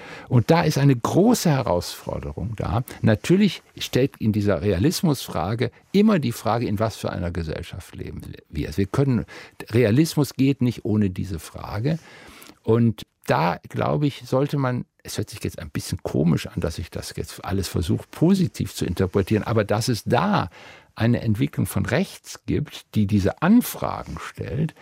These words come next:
worüber redet ihr eigentlich? Redet ihr eigentlich nur noch für euch selber? Habt ihr nur noch mit euch selber zu tun?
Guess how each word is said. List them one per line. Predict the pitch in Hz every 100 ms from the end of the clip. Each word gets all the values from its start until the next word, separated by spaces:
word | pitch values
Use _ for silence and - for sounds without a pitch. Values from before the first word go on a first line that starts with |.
| -
worüber | 104 110 127 90
redet | 90 185 214 135 82
ihr | 58
eigentlich? | - 85 87
Redet | 98 143 139 -
ihr | 82 58
eigentlich | 113 101
nur | 110 110
noch | 101 -
für | - - -
euch | 73 -
selber? | 107 160 226 170 - 87
Habt | -
ihr | 101
nur | 104
noch | 95
mit | 90 101
euch | - 87
selber | - 175 196 -
zu | - 101
tun? | - - 120